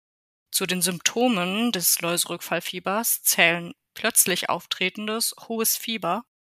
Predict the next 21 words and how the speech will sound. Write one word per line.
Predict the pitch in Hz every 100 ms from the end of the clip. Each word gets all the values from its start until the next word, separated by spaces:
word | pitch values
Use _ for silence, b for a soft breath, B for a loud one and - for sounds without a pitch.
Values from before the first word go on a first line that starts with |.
| _ _ _
wiederkehrende | 240 285 254 226 208 196 185
Fieberschübe | - 226 175 - 180 170 180 208 233
sowie | - - 180 190
ein | 175
schweres | 170 - 196 196 -
Krankheitsgefühl | - 190 - 175 - 180 - 185 202 226
mit | 175 -
Schüttelfrost, | - 214 233 - 190 190 - - -
Gelenk- | - 185 175 185 -
und | 175
Muskelschmerzen. | 180 190 196 180 - 160 - 165 165 _ _ _ _ _ _ _ _ _ _ _ _
Bei | 185 180
schweren | - 202 254 262
Verläufen | 202 175 165 165 - 214
kommt | - 202
es | 196 -
zu | -
Organbeteiligungen | 170 165 170 196 - 208 214 220 220 233 247 262 262
oder | - 190 202 190
neurologischen | 185 190 185 185 196 190 165
Störungen. | - 175 175 180 - -